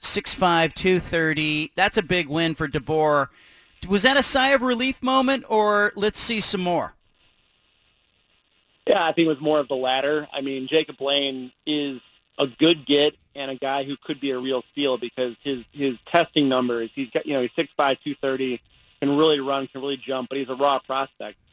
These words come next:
Speaker 2: He's not one of the premier, uh, recruits in the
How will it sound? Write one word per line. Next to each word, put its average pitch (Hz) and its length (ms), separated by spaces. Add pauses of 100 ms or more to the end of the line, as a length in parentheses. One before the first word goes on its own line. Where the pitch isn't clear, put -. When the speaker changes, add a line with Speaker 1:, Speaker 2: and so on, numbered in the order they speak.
(260)
Speaker 2:
He's 143 160
not 156 360
one 139 280
of 127 200 (460)
the 139 80
premier, 135 800 (100)
uh, 123 200
recruits 139 520
in 135 100
the 123 100